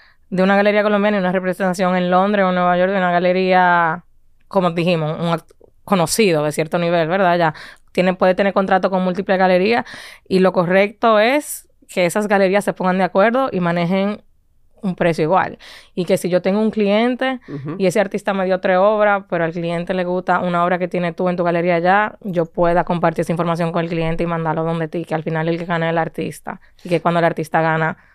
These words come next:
Speaker 1: gana la galería también.
Speaker 2: Te tengo una pregunta antes de que vayamos a cierre, ma. Si tú inviertes en
Speaker 1: Ujú.
Speaker 2: un artista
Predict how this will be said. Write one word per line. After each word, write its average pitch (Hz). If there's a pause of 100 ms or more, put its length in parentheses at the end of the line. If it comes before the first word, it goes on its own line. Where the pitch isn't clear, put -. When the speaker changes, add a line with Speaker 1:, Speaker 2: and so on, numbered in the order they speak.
(220)
Speaker 1:
gana 160
la 160
galería 147
también. 139
Speaker 2:
Te 147
tengo 151
una 170
pregunta 127
antes 123
de 127
que 123
vayamos 123
a -
cierre, 113
ma. - (260)
Si -
tú 165
inviertes 127 (140)
en 135
Speaker 1:
Ujú. 135
Speaker 2:
un 147
artista 139